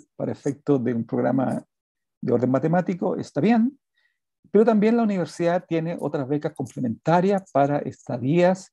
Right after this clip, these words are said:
y para el desarrollo de la tesis. Ahora, elemento súper importante es que todos nuestros estudiantes están becados,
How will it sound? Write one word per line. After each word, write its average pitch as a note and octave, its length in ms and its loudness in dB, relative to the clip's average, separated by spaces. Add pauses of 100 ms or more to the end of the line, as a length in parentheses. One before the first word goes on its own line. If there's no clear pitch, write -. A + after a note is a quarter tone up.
(120)
y C#3 160 0
para C3+ 240 4
el C3 60 -2
desarrollo B2+ 460 -4
de C#3 100 -4
la E3 100 0
tesis. - 480 -4 (960)
Ahora, F#3 520 4 (420)
elemento C#3+ 520 -2
súper G3 340 -2
importante F3 800 -4
es - 160 -6
que C#3 200 -6 (100)
todos A3+ 300 0
nuestros G#3 400 0
estudiantes F#3 760 -2
están - 580 -2
becados, - 580 0